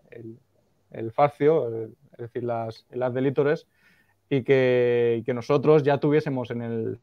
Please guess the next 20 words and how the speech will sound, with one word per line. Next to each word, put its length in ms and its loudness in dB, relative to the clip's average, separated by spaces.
siglo 240 -2
quince, 340 -2
evidentemente 560 -4
por 400 -6
herencia 420 -6
de 260 0
Roma 260 -4
y 40 -8
todo 180 -2
esto, 260 -6
pero 120 -4
tuviésemos 520 0
el 380 -2
yugo 240 2
y 40 4
las 200 2
flechas, 480 -4
el 240 -8
yugo 320 0
por, 540 2